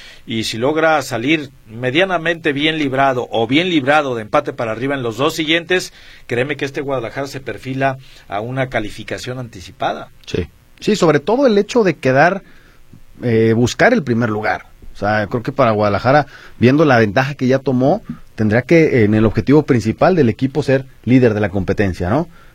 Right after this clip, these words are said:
Speaker 2: Eh, ya después, la liguilla, s-, sabemos que, eh, es otro, otro tema, es otro torneo.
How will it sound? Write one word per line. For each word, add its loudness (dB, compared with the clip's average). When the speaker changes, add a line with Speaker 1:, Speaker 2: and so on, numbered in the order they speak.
Speaker 2:
Eh, 0
ya 4
después, 0
la 2
liguilla, 6
s-, -8
sabemos -2
que, 2
eh, -2
es 2
otro, 0
otro 2
tema, 0
es -4
otro 0
torneo. 2